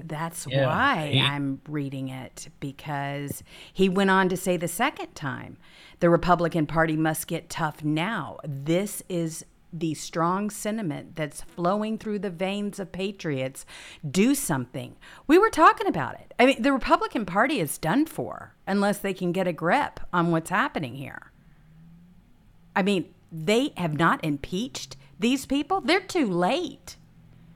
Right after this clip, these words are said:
Speaker 1: We're looking at them going, "What party? What backing? What support? Why would we vote for these people ever in any capacity?"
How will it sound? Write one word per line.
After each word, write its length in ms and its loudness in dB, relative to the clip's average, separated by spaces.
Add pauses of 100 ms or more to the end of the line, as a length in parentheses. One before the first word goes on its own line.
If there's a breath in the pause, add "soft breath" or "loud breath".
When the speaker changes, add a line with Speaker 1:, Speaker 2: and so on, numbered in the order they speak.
(200 soft breath)
Speaker 1:
We're 120 6
looking 340 4
at 100 -4
them 200 2
going, 280 0
"What 340 -6
party? 500 -10 (200 soft breath)
What 400 2
backing? 560 -8 (280 soft breath)
What 300 4
support? 880 -8 (180 loud breath)
Why 220 8
would 220 2
we 120 -2
vote 380 -4
for 180 -8
these 260 -6
people 460 -10
ever 420 -2
in 140 2
any 200 4
capacity?" 1120 -8